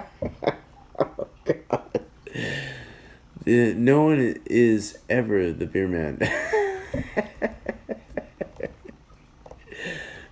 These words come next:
Well, I, I hope not. If you're copying me, screw you. No, <laughs> I'm just kidding. I'm just kidding. Remember, you don't buy beer, you rent it. <laughs> Yeah,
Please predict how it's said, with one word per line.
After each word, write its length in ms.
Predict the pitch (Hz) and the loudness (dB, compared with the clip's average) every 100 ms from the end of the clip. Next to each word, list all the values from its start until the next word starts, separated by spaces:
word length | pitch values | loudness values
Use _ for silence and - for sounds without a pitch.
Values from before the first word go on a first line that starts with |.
| - | -4
Well, 180 | - 127 | 0 2
I, 380 | 139 123 - 123 | 2 2 2 2
I 40 | |
hope 320 | 127 165 175 - | 4 2 0 -2
not. 420 | 95 95 95 - - - - - - - | -2 -2 -4 -6 -14 -20 -20 -20 -8 -4
If 140 | 117 | 0
you're 140 | 135 | 0
copying 640 | 143 160 143 143 131 101 98 | 2 2 2 2 2 2 2
me, 180 | 92 92 | 0 -2
screw 420 | - - 135 135 | -4 -6 0 2
you. 480 | 131 127 127 101 95 - | 2 0 0 -2 -6 -10
No, 240 | - 117 117 - | -2 0 -2 -8
<laughs> 100 | - | -2
I'm 140 | 277 - - - - | 2 2 -2 -12 -2
just 400 | 180 - - - | -2 -2 -12 -8
kidding. 420 | - 113 110 101 - - 143 131 - - - - - | -2 0 0 -2 -6 -6 -4 -6 -8 -10 -14 -12 -2
I'm 220 | 101 104 | 0 0
just 160 | 101 117 | -2 -4
kidding. 320 | 85 90 90 - - - - - | -2 0 -2 -8 -18 -18 -18 -2
Remember, 260 | - 113 113 | 4 6 6
you 140 | 113 | 6
don't 240 | 120 120 104 | 6 4 2
buy 220 | 107 107 | 2 2
beer, 260 | 95 104 | 2 4
you 180 | 104 98 | 4 2
rent 260 | 90 95 92 | 0 0 -2
it. 160 | 73 - | -4 0
<laughs> 160 | 127 - - - - - | 0 2 -4 -10 -12 -6
Yeah, 300 | 151 - 147 | -6 -4 -6